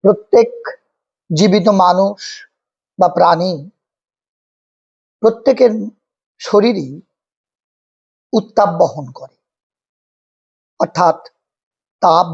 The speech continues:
বহন করে। প্রতিটি জীবিত মানুষ তার শরীরের মধ্যে একটি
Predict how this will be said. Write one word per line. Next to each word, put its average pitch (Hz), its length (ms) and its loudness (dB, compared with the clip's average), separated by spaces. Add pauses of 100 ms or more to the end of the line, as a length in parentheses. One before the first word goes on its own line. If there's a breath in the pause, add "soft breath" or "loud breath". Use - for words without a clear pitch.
(100)
বহন 139 300 -4 (160)
করে। - 200 -18 (1500)
প্রতিটি 214 420 2
জীবিত 202 300 0 (580)
মানুষ 196 480 0 (1300)
তার 180 140 2
শরীরের 180 600 -4
মধ্যে 180 360 -4 (920)
একটি 196 160 -6